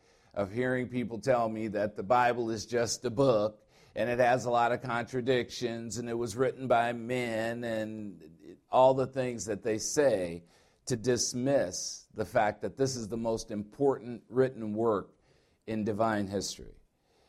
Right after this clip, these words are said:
When we study the Bible, we learn God's viewpoint and not man's viewpoint.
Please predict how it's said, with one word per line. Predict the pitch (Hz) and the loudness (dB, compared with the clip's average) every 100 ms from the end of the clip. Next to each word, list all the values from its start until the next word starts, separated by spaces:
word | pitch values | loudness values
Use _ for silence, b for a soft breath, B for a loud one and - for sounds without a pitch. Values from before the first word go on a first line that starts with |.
| _ | _
When | - 107 | -4 2
we | 139 | 2
study | 135 151 135 135 | 4 4 4 4
the | 123 | 0
Bible, | 117 127 113 98 92 | 4 4 4 0 -4
we | 113 | -2
learn | 120 123 120 117 | 0 0 0 2
God's | 117 110 95 | 4 4 0
viewpoint | 95 120 110 104 92 82 80 _ _ _ _ - | -4 -4 -4 -6 -6 -8 -14 _ _ _ _ -4
and | 107 113 | 0 0
not | 117 104 92 | 2 0 0
man's | 110 104 98 82 | 0 0 -2 -6
viewpoint. | 80 78 - 71 - | -12 -16 -18 -20 -20